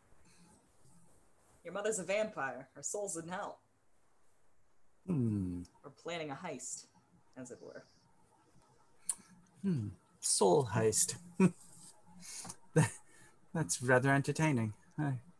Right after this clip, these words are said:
Speaker 2: And, and he, he looks off in the, uh, uh, not wistfully, but, but, like, a little bit like he's looking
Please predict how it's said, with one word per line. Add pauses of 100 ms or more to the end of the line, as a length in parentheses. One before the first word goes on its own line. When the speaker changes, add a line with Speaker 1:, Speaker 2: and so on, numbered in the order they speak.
(1600)
Speaker 2:
And,
and
he,
he
looks
off (180)
in
the, (100)
uh, (800)
uh, (600)
not
wistfully,
but, (160)
but,
like, (720)
a
little
bit (180)
like
he's
looking